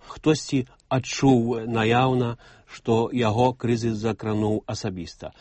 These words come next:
Мы, натуральна, ведаем, што там-сям звальняюць людзей з працы і так далей, і што гэта ёсць, як бы, прыкметы крызісу. Але так, напраўду,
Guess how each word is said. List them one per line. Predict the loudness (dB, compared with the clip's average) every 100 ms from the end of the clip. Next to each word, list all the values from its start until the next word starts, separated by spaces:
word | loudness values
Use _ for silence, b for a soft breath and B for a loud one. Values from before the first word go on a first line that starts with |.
| B B B
Мы, | 4 4
натуральна, | 2 0 0 0 2
ведаем, | 2 0 -2 -8
што | -6 -8 -4
там-сям | 2 2 2 -4 -8 -4 -2 -2 -6
звальняюць | -8 -4 -2 -2 -2 -4
людзей | -8 -8 -10
з | -6
працы | -2 -2 0 0
і | 0
так | 0 2
далей, | 2 2
і | 0
што | 2 2
гэта | 2 2
ёсць, | 0 0
як | -6
бы, | -6
прыкметы | -8 -8 -6 -6
крызісу. | -6 -8 -8 -6
Але | -4
так, | 0 2
напраўду, | 2 2 2 0